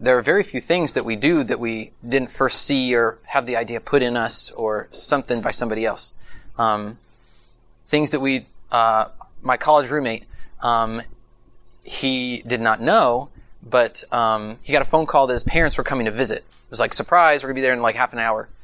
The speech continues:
And so we all, like, hop up off the couch and we're like,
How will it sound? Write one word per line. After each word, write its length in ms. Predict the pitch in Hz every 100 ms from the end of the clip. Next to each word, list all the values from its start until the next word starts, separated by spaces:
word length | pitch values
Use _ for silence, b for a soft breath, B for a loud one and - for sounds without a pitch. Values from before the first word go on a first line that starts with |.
| b b b b
And 180 | 143 156
so 400 | - 151 139 131 -
we 200 | 139 180
all, 200 | 185 135
like, 220 | 131 123 B B
hop 240 | - 214
up 160 | 208 190
off 180 | 170 -
the 100 | 151
couch 340 | 202 170 165
and 60 | 165
we're 60 |
like, 220 | 156 156